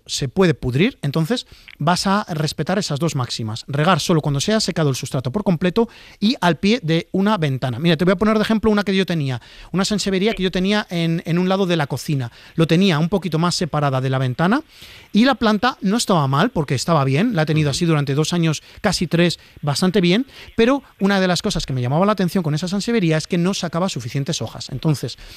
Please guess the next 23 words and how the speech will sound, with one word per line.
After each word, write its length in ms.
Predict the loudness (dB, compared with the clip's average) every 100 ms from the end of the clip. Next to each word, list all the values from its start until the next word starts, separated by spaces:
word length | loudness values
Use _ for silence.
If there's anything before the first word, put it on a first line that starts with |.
| -8
lo 140 | 0 2
que 80 | 2
hice 180 | 0
fue 300 | 0 2 0 -2 -16 -2
arrimarla 640 | 2 4 4 4 2 -2
tan 140 | -2 -2
sencillo 540 | 0 -2 0 0 2
como 320 | 2 2 2 2
un 240 | 2 2
metro 320 | 2 0 0
y 40 | -2
medio, 400 | 0 0 -2 -4 _
textual, 460 | -4 -4 2 2 2
María, 380 | 0 2 0 0
a 120 | -4
la 180 | -4 -4 -10 -20 _
ventana. 480 | -2 0 0 -2 -4 -10 _ _ _ _
Bueno, 320 | 2 4 4 -2 -10 -8
pues 220 | -2 -2 0
esa 380 | -2 0 -4 -4 -20 -10
sansevieria, 720 | -4 -2 0 2 4 2 2 -4 _ -10
esa 260 | -6 -4
dracaena, 520 | -2 -2 0 0 -2